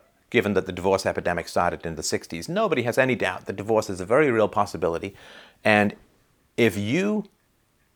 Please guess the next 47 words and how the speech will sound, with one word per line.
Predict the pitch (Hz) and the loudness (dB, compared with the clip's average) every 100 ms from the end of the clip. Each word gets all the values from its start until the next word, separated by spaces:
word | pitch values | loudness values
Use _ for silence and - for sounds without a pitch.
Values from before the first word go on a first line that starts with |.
| _ _ _ _ _ _ - | _ _ _ _ _ _ -4
listen | 104 139 147 | 0 0 0
to | 127 | -2
people | 143 143 | -4 -2
who | 110 | -4
told | 120 123 120 | 0 2 2
you | 113 | 0
to | |
get | 113 101 | 0 0
married, | 107 87 87 | 2 0 -2
if | - | -6
you | 107 | -2
listened, | 104 - 110 | -2 -2 -4
if | 101 120 | -6 -2
you | |
got | 117 - | 0 0
dick | 107 - | -2 -2
napped, | 80 - 95 | -6 -6 -6
you | 92 | -4
listened | 101 - | -4 -2
to | 101 | -2
a | |
penis | 90 98 85 - | -2 -2 -4 -4
'cause | 92 | -6
she | - | -6
was | 85 80 | -8 0
hot | 101 90 | 2 4
or | |
whatever, | 76 78 82 | 2 0 -2
you | |
got | 92 | -2
married | 110 127 | 0 0
to | 104 | 0
her, | 92 - - | -4 -6 -8
that's | - 180 | -2 0
a | 170 | 0
hundred | 190 175 | -2 -2
percent | 160 156 | -4 -4
on | 131 151 | -4 -6
you. | 233 - _ _ _ _ _ _ _ _ _ _ _ _ _ _ _ _ | -6 -10 _ _ _ _ _ _ _ _ _ _ _ _ _ _ _ _
And | - 101 | -4 -2
you | |
can | 90 | -2
stay, | 90 123 135 | 0 4 6
you | 131 82 | 4 -2
can | - 76 - | -6 -10 -12
divorce, | 78 113 131 123 | -2 4 4 4
you, | 92 | -2